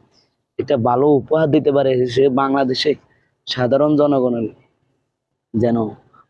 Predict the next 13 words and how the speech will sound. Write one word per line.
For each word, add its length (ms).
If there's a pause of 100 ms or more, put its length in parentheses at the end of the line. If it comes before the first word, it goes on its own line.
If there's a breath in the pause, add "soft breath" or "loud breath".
(100)
ভালোবাসা 500
পায়, 380
শেষ 360
বিদায় 360
নেয় 220 (840)
টেস্ট 300
ক্রিকেট 320
থেকে 180
বা 160 (600)
জাতীয় 360
ক্রিকেট 400
থেকে, 220 (100)
যা 180